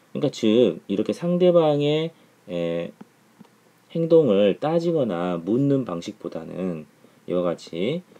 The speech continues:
나의 느낌을, "네가 이렇게 말하니까, 이렇게 행동하니까 내 느낌이 어땠다." 말해주고 또 나의 바람을 이렇게 말, 바람을 말해주면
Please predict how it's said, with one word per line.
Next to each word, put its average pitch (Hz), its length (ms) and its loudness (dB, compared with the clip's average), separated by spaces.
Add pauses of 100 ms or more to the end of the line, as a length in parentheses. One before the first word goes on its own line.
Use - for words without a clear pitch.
(180)
나의 95 640 2 (640)
느낌을, 101 800 -2 (540)
"네가 139 220 4
이렇게 143 260 0
말하니까, 107 580 0
이렇게 110 240 -6
행동하니까 104 340 -2
내 90 120 -2
느낌이 101 340 -4
어땠다." 82 560 -10 (360)
말해주고 87 760 -2 (720)
또 170 220 2 (540)
나의 110 440 0 (140)
바람을 151 480 4
이렇게 110 260 0
말, 95 340 -2
바람을 135 380 0
말해주면 95 840 -2